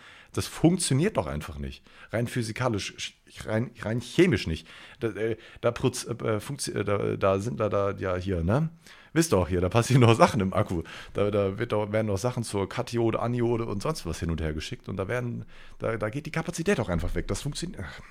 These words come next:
egal. Äh, lange Rede, kurzer Sinn, mein Akku ist immer noch drin und das, äh, der Akku ist immer noch genau gleich beschissen wie vorher auch.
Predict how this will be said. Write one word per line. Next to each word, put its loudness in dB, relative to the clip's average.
egal. -2
Äh, 2
lange 2
Rede, 6
kurzer 4
Sinn, 4
mein 2
Akku 0
ist -2
immer 0
noch 0
drin -2
und -4
das, -8
äh, -4
der -8
Akku -8
ist -10
immer -6
noch -6
genau -4
gleich -4
beschissen -2
wie -2
vorher 0
auch. 0